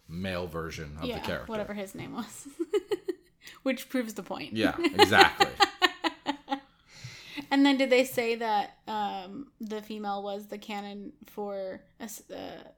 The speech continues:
Speaker 2: Valhalla, or did they
Speaker 1: I
Speaker 2: not?
Speaker 1: don't know.
Speaker 2: Oh, okay.
Speaker 1: I haven't really. I've only played, like, what, the one, the first hour or two of the
Speaker 2: Okay.
Speaker 1: when they had that trial.
Speaker 2: Demos, that was his name.
Speaker 1: Demos.
Speaker 2: Yeah.
Speaker 1: Okay.
Speaker 2: Um,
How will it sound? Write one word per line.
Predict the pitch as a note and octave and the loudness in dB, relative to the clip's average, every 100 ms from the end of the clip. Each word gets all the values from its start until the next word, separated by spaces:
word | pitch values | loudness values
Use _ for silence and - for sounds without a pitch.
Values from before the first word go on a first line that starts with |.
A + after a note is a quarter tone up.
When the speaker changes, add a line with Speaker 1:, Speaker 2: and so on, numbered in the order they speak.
| _ | _
Speaker 2:
Valhalla, | A3+ A3 A3 C4+ D#4 D#4 | -2 0 2 2 2 -2
or | A3+ | -4
did | G#3+ | -6
they | G3+ | 0
Speaker 1:
I | A2 | 0
Speaker 2:
not? | F#2+ | 0
Speaker 1:
don't | F2 | -2
know. | E2+ F2 F2+ | -4 -6 -6
Speaker 2:
Oh, | F#2+ D#3 | -8 -4
okay. | F#2 | 0
Speaker 1:
I | |
haven't | G2 G2+ E2+ | 2 0 0
really. | F2 F2+ | -6 -4
I've | F#2 | -2
only | F#2+ F2+ G2+ | -2 -2 -4
played, | F2 G2 | -4 -4
like, | F2+ | -4
what, | F#2 - | -6 -8
the | |
one, | D#2+ F2 | -8 -8
the | - | -10
first | - F#2+ - - | -4 -4 -4 -6
hour | F#2 G2 G#2 | -4 -2 -2
or | G#2 | -2
two | - G#2+ G#2+ | -4 -4 -4
of | F2+ | -4
the | A2 | -4
Speaker 2:
Okay. | A2 - F#2 D2 | -4 -8 -12 -10
Speaker 1:
when | D#2+ F2+ E2+ | -10 -8 -8
they | E2 F2 | -8 -6
had | E2 | -6
that | D#2+ - _ _ _ - | -8 -12 _ _ _ -10
trial. | - E2 F#2+ G2 - _ - _ _ _ | -6 -4 -4 -6 -8 _ -20 _ _ _
Speaker 2:
Demos, | C4 A#3+ E3 F#3+ - G3 | -2 0 -4 -6 -8 -6
that | E3+ | -6
was | G3 | -8
his | D#3 - | -12 -14
name. | - - G#3 F2 | -14 -16 -18 -14
Speaker 1:
Demos. | F2+ F#2+ F2 D2 E2+ - - | -10 -8 -8 -8 -12 -14 -14
Speaker 2:
Yeah. | G#2 - - _ F#2+ | -14 -14 -18 _ -16
Speaker 1:
Okay. | - D#2 E2 - _ _ - - _ _ | -10 -10 -10 -18 _ _ -20 -20 _ _
Speaker 2:
Um, | A#3+ A#3 G3+ G3 A3 | -6 -4 -4 -8 -14